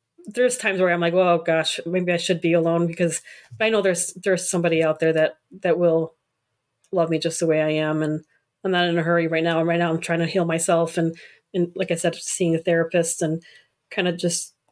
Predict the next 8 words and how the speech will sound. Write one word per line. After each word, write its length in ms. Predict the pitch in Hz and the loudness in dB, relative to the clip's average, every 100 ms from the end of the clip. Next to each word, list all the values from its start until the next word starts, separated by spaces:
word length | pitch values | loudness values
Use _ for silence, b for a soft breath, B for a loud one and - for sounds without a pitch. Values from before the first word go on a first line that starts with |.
| _ | _
dealing 240 | 208 190 185 | 0 2 2
with 200 | 175 180 | 0 -2
my, 260 | 175 175 - _ _ _ _ _ - 180 - | -4 -4 -12 _ _ _ _ _ -10 -10 -4
helping 220 | 226 214 | -2 2
myself 420 | 180 175 175 170 | 0 2 0 0
first 500 | 190 165 170 - - | 0 0 0 -6 -6
before 340 | 185 175 170 160 | -4 0 2 4
I 200 | 160 | 2